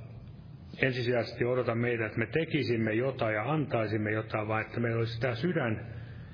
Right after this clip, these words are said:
ehyesti antautunut hänelle. Se on hyvin tärkeä asia. Ja kun me mietimme näitä seurakuntiakin, alkuseurakunnankin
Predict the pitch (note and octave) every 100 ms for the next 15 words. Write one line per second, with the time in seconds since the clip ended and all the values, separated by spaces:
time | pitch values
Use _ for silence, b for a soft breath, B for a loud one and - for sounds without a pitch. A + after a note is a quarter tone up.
0 | B - - D#3+ D#3 C3 - B2+ C#3 D3+
1 | - A2+ G2+ G#2+ G2+ - D#3+ D3 G2+ F2
2 | E2+ - - - - - B B B B
3 | B - - - - - - - - -
4 | - - - - - - C3 B2 D3+ B2+
5 | D3 C3 - A#2+ A#2 B2+ A#2+ A2+ G2 F2
6 | - - - - - A#2+ A2+ - - -
7 | A2+ A#2 D#3 E3 C#3 C3+ C3 C3 C3+ B2+
8 | B2+ - D#3 C#3 - A#2+ A#2 G#2 A#2 B2+
9 | A#2 A2 A#2 A2 - G#2+ A2 A2+ A2+